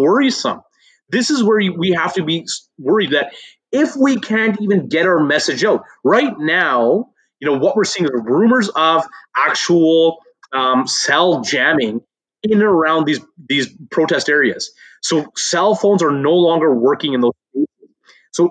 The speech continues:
they're jamming their signals there. They're, they're eliminating your hashtags. They're flagging your posts. They're getting them removed. Facebook and all these other social media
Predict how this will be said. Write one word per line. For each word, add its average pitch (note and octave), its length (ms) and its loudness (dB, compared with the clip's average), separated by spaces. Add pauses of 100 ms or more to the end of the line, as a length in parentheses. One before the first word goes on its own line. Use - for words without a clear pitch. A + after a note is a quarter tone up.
they're D#3+ 280 -2
jamming E3 420 2
their G3+ 100 4
signals D3 540 -2
there. A#2+ 460 0 (500)
They're, E3 160 -2 (320)
they're E3+ 160 0
eliminating F#3 560 2
your C#3+ 140 0
hashtags. A#2+ 800 -4 (440)
They're D#3+ 100 -4
flagging G#3+ 560 2
your D#3 200 2
posts. D#3+ 600 -2 (340)
They're E3 120 -2
getting G3 300 2
them F#3 200 2
removed. D3 680 2 (520)
Facebook G#3+ 380 -4
and F#3 100 0
all F#3 140 2
these F3+ 120 0
other F3 120 0
social E3+ 300 -2
media D#3 280 -2